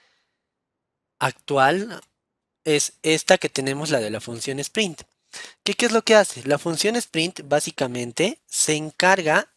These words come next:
de enviar una lista de valores sin importar el tipo de dato. Puede ser un valor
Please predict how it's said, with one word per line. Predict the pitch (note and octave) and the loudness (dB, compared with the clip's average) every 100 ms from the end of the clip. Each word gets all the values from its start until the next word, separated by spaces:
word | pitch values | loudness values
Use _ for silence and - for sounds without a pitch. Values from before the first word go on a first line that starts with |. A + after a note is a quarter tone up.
| _ _ | _ _
de | C#3 D#3 _ | 0 0 _
enviar | D#3 D3+ D3 D3+ E3+ E3+ G#3+ E4 _ _ _ _ _ _ _ _ | -4 -2 -4 -2 2 4 4 2 _ _ _ _ _ _ _ _
una | - F#3 F#3 | -4 2 2
lista | C#3+ C3+ C#3+ D3 - G3 | 2 0 -6 0 2 4
de | E3 | 2
valores | B2+ B2 C3 C#3 F#3+ C4+ - _ | -2 -2 -2 0 0 -2 -12 _
sin | - - D#3+ F#3 | -10 -4 -2 0
importar | F3 D3 C3+ - C#3+ C#3+ | -2 -4 -8 0 2 2
el | C3+ | -4
tipo | - C3 C#3 | -10 -6 -2
de | C#3 | 2
dato. | D#3+ E3 C3 | 4 2 -2
Puede | - B2+ B2+ | -4 -4 -2
ser | A#2+ - C3 C3 C3 _ | -2 -2 0 0 -4 _
un | D3 C#3+ | -8 -2
valor | C#3 B2+ C3 C3+ C3+ B2+ A#2+ | 0 2 0 -2 -2 -4 -8